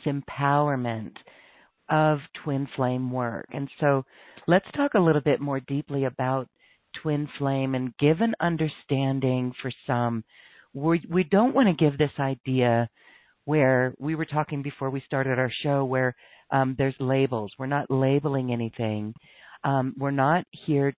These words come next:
to create a codependency. Some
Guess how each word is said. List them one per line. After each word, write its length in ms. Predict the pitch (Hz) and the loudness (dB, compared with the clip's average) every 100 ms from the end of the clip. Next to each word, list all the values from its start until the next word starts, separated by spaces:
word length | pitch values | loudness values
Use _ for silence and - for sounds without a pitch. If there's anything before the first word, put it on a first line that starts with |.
| - - | -6 -6
to 200 | 135 127 _ _ | -6 -6 _ _
create 760 | - - 131 127 131 139 139 - | -16 -8 -4 0 4 4 2 -2
a 80 | 135 - | -10 -10
codependency. 1400 | 135 135 135 135 - - 139 147 135 135 - 131 113 104 104 _ - - - _ - | -4 -2 -2 -4 -8 -4 -2 -2 -4 -6 -4 -2 -2 -4 -8 _ -20 -20 -20 _ -2
Some 280 | 165 170 | 0 2